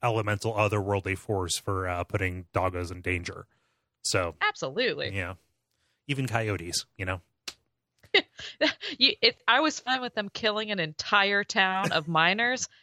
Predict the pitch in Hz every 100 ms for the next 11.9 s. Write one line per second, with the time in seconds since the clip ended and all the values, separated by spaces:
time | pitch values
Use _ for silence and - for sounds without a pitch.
0 | _ _ _ 370 - 427 277 214 247 190
1 | 165 - 247 247 185 180 214 269 320 165
2 | 196 240 - 220 - 220 202 165 160 165
3 | 139 135 120 120 - 113 107 - - -
4 | - 113 101 113 117 110 107 101 98 95
5 | 90 90 87 85 80 - - _ _ _
6 | _ _ - 262 240 277 339 - 277 320
7 | 302 269 240 220 233 233 220 208 202 185
8 | 185 160 160 143 135 185 151 - - 160
9 | 147 151 147 143 - - - 302 - 320
10 | 311 247 180 175 202 202 220 208 190 196
11 | 190 185 175 190 202 - 185 160 -